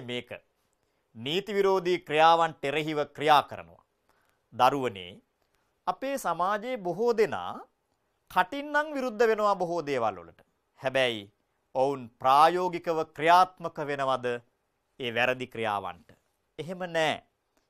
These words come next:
ඒ නිසා තමයි වැරදිකරුවෝ, අපරාධකාරයෝ මේ තරම් හොඳින් සමාජය තුල වැජබෙන්නේ. අපට පුළුවන් වෙන්න ඕනේ වැරදිකරුවෝ නීතිය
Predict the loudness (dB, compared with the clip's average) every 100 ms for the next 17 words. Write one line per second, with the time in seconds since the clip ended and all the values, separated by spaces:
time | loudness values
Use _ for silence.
0 | -6 -4 -2 -2 0 -2 -2 2 2 2
1 | -2 0 0 0 -2 -2 2 4 4 2
2 | -2 -2 -2 -4 -6 -6 -4 -2 -2 -6
3 | -8 -8 -8 -6 -4 -2 -4 -4 -2 0
4 | 0 2 2 2 -4 _ _ _ _ _
5 | _ _ -10 -8 -8 -6 2 2 2 -2
6 | -2 0 2 4 4 4 -2 -4 -2 -2
7 | -2 -4 -8 -12 -10 -10 -6